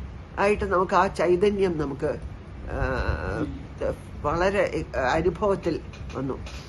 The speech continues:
ഓരോന്നും കാണുമ്പോഴും നമുക്ക് ആഹാ എന്ന് പറഞ്ഞ് തോന്നും. മാലയൊക്കെ ചാർത്തി, പൂവെല്ലാം ചാർത്തി, മാല എങ്ങനെയാന്ന് വെച്ചാ മുത്തുമാലയും മണിമാലയൊക്കെ ഒട്ടിച്ച് ഈ പടത്തിൽ തന്നെ അതിൻ്റെ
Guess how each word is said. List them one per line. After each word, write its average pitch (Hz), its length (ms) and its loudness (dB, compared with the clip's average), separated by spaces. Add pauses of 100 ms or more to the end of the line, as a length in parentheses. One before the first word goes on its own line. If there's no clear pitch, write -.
(180)
ഓരോന്നും 202 500 2
കാണുമ്പോഴും 170 460 -2
നമുക്ക് 151 220 -4
ആഹാ 151 360 -6 (380)
എന്ന് 170 120 -2
പറഞ്ഞ് 143 300 0 (160)
തോന്നും. 120 260 -8 (340)
മാലയൊക്കെ 196 680 4
ചാർത്തി, 175 580 -2 (120)
പൂവെല്ലാം 190 580 4
ചാർത്തി, 165 340 -2
മാല 202 420 2 (340)
എങ്ങനെയാന്ന് 214 380 2
വെച്ചാ 202 420 -2 (320)
മുത്തുമാലയും 208 680 2
മണിമാലയൊക്കെ 202 800 0 (1200)
ഒട്ടിച്ച് - 480 -2 (160)
ഈ 208 60 -4
പടത്തിൽ 226 600 2
തന്നെ 202 540 0
അതിൻ്റെ 180 300 2